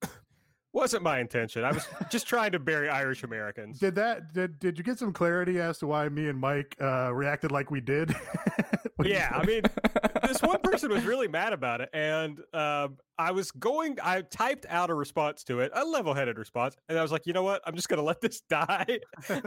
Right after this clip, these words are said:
Speaker 2: and now I'm gonna bring it back up on the
Speaker 1: Yep,
Speaker 2: show."
Speaker 1: no, no, it's fresh news, uh, new business right at the top.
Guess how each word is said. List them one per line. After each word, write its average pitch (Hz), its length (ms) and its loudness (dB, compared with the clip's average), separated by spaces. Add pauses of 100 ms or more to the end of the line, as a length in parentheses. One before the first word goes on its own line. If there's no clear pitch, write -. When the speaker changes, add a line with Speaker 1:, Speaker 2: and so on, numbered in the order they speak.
(440)
Speaker 2:
and 165 120 4
now 175 100 4
I'm 151 80 0
gonna 156 120 2
bring 156 160 0
it 151 40 0
back 139 180 -2
up 135 80 -2
on 131 80 0
the 113 80 -6
Speaker 1:
Yep, 160 120 0
Speaker 2:
show." 120 60 2
Speaker 1:
no, 143 220 0 (100)
no, 143 60 -4
it's 143 140 -14
fresh 185 320 -2
news, 135 540 0
uh, 123 180 0
new 151 160 0
business 135 360 0
right 131 120 2
at 120 60 -4
the 120 80 -4
top. 113 340 2